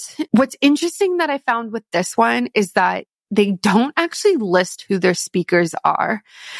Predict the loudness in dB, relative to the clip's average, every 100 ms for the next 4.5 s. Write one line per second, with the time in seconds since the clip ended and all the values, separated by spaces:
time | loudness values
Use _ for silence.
0 | -14 -16 -6 -2 0 0 0 0 0 2
1 | 2 2 -2 -2 -2 2 0 0 -10 _
2 | _ -2 0 0 -4 -2 -2 0 2 2
3 | 0 -4 -2 0 0 0 2 2 2 -2
4 | -4 0 2 2 0